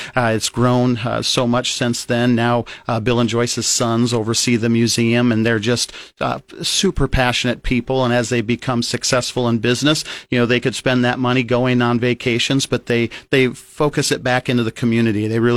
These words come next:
love Lincoln, and they love the museum and, and what it can do to educate and, and, uh, entertain the city and bring people to Lincoln from, from many different places.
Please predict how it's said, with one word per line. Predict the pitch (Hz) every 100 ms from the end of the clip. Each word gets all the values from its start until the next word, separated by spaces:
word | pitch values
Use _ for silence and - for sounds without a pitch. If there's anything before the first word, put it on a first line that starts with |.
| 117
love | 110 107
Lincoln, | 104 110 107 117 117
and | 110
they | 110
love | 120 110
the | 110
museum | 113 113 117 113 120
and, | 117 110
and | 117 113
what | 110 113
it | -
can | 117 107
do | 113 117
to | - 104 - - -
educate | 127 110 - 113 117 -
and, | 110 107
and, | - 113 110 110
uh, | 117 113 110
entertain | 139 123 113 - 113 120
the | 117
city | - 139 139 110
and | 107
bring | 120 113
people | 135 - 117 107 - -
to | 202
Lincoln | 196 120 104 110
from, | 107 110 113 107
from | - 110
many | 120 117 110
different | 104 107 110
places. | 110 113 - 104